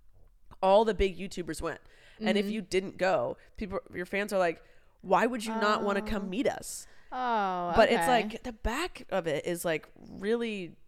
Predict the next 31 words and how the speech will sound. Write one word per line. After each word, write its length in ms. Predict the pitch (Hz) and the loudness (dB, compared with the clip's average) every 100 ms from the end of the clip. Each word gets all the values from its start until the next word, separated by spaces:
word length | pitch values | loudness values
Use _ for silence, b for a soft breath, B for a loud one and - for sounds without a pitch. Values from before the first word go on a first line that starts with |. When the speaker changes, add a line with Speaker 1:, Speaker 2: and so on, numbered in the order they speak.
| - - | -20 -14
Speaker 1:
sad. 720 | - - - 202 240 175 175 - - | -10 -4 2 4 4 2 0 -10 -2
Speaker 2:
Right. 380 | 247 220 190 175 | 4 4 6 6
Speaker 1:
And, 380 | 339 214 196 | 6 4 0
but, 180 | 190 214 | 4 4
and 140 | 202 208 | 6 4
also, 460 | 214 220 233 202 - | 2 2 2 0 0
it's, 320 | 180 - - | -2 -6 -12
you 180 | 185 202 | -8 -8
do 180 | 175 202 | -4 -2
have 140 | 185 170 | -2 -4
to 80 | |
take 180 | - 185 | -6 -6
time 200 | - 170 | -4 -2
out 80 | 170 | -2
of 60 | 156 | -2
your 100 | 160 | -4
schedule 320 | - 165 160 | -4 -4 -6
to 80 | - | -2
go. 460 | 170 170 170 165 - b b | 2 4 4 2 -4 b b
And, 180 | 185 170 | -6 -4
like, 360 | 156 - - - _ - - - | -4 -6 -12 -20 _ -20 -20 -10
I 180 | 180 170 | -2 -2
remember 340 | 180 214 220 | -2 -2 -2
Lily 240 | 185 175 185 | 0 0 0
saying 440 | - 180 165 156 | -2 -2 -2 -6
the 60 | 156 | -8
first 220 | - 180 | -8 -6
time 140 | 180 | -6
she 200 | 165 - | -8 -10
didn't 240 | - 156 - | -8 -10 -6
go, 380 | 143 123 156 | -6 -4 -6